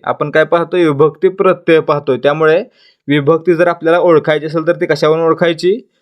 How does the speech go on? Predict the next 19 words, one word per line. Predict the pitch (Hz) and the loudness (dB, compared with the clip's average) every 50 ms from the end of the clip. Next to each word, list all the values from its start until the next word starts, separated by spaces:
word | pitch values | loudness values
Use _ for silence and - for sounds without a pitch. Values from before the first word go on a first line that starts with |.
| _ _ _ _ | _ _ _ _
प्रत्ययावरून, | - 160 160 147 - _ - - 131 135 147 156 156 143 139 139 135 117 | 0 0 0 0 -2 _ 0 2 4 4 4 4 2 2 4 2 2 0
म्हणजे | 117 135 135 135 | -2 -4 -4 -4
पहिले | 135 - 147 143 131 127 131 131 | -2 2 2 2 2 2 2 2
विधान | 131 131 131 135 131 151 185 214 214 _ _ _ | 2 0 0 -2 -2 -4 -6 -10 -14 _ _ _
चूक. | - 139 131 110 107 - - - - _ _ _ _ _ _ _ _ - | -4 -2 -2 -2 -4 -6 -14 -20 -20 _ _ _ _ _ _ _ _ -12
दुसरे | 127 123 - 160 156 165 | -10 -4 -2 2 2 4
विधान | 160 156 165 165 165 151 | 4 2 2 0 -2 0
पहा, | 165 170 165 165 160 160 160 175 175 _ _ _ _ _ _ _ _ _ _ _ _ _ _ - | 0 0 0 0 0 -2 -2 -6 -10 _ _ _ _ _ _ _ _ _ _ _ _ _ _ -2
विभक्ती | 139 151 139 139 165 170 170 170 - 190 | 0 0 2 2 0 0 0 -2 -2 -2
प्रत्यय | 185 190 165 170 151 156 - - 151 160 156 | 0 0 0 0 0 -2 -2 0 0 2 2
लावताना | 156 156 156 147 143 135 139 - 160 165 170 175 | 2 2 2 2 0 0 0 0 0 0 0 0
नामाचे | 170 165 147 139 139 143 151 156 151 170 170 | -2 -2 -2 -2 -2 -2 -4 -4 -2 -2 -2
व | 170 170 | -2 0
सर्वनामाचे | 170 175 147 147 147 147 147 143 143 151 160 165 185 180 | 0 0 2 2 2 2 2 0 0 -2 -2 -4 -6 -6
सामान्य | - - 170 147 139 139 139 143 135 139 | -4 -4 -4 -2 -2 -4 -4 -4 -2 -2
रूप | 160 165 165 - | -2 -2 0 0
करावेच | 165 139 131 135 139 147 151 151 | 0 0 2 2 2 2 0 0
लागते. | 185 180 156 147 - - 139 131 | 0 0 0 -2 -2 -4 -4 -2
मित्रांनो, | 139 143 135 170 180 180 175 180 190 | -2 -2 -2 -2 0 0 0 -2 -2